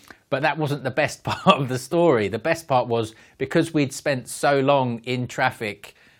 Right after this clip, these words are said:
<laughs> um, moving along at a snail's pace, the fuel, uh, amount that we had began to, uh,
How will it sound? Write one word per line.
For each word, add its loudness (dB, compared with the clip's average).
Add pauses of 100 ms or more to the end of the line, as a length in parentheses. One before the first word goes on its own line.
<laughs> -6
um, 2 (280)
moving 4
along 2
at -6
a -8
snail's -2
pace, -6
the -4
fuel, 6 (280)
uh, 0
amount -2
that -10
we -4
had -2 (380)
began 2
to, 0 (180)
uh, -2